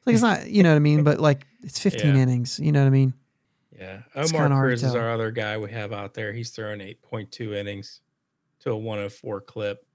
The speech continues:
Speaker 1: Okay.
Speaker 2: Five games, given up four hits, struck out seven, but he's walked eight.
Speaker 1: Mm.
Speaker 2: So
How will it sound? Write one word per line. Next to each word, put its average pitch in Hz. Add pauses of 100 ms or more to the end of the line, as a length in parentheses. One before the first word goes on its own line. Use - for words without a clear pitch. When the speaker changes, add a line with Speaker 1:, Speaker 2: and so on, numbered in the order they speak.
(340)
Speaker 1:
Okay. 139
Speaker 2:
Five 143
games, 131 (500)
given 127
up 127
four 127
hits, 120 (200)
struck 147
out 135
seven, 143
but 131
he's 104 (120)
walked - (360)
eight. - (500)
Speaker 1:
Mm. 131 (580)
Speaker 2:
So -